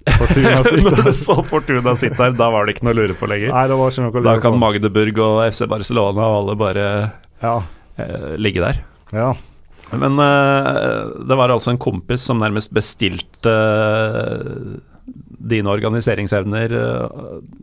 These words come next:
Speaker 2: som en blåtur for hans del nesten, da.
Speaker 1: Ja, det blir nesten det. Og bare egentlig på et par vekes varsel.
Speaker 2: Mm.
Speaker 1: Så det ble litt, eh, ja, det var derfor det var ganske mange land som utgikk, for da var det begynner å bli stive priser.
Speaker 2: Ja, ja.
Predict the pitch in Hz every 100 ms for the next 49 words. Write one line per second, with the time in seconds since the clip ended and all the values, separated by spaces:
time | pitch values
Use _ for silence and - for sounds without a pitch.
0 | - _ - 113 139 131 131 90 - -
1 | - 147 110 - 120 123 311 359 - 131
2 | 147 - - 131 156 123 120 143 127 104
3 | - - 131 127 120 131 135 117 117 117
4 | 127 131 131 123 - 131 123 113 - 127
5 | 104 - - - - 127 127 - 92 -
6 | - 131 101 123 117 113 120 120 110 -
7 | - 113 107 101 104 107 - 123 131 127
8 | 131 113 110 110 117 117 127 123 117 120
9 | 123 117 110 131 131 113 101 - 113 120
10 | 113 110 120 110 107 - 113 107 113 107
11 | 95 113 95 - 123 143 135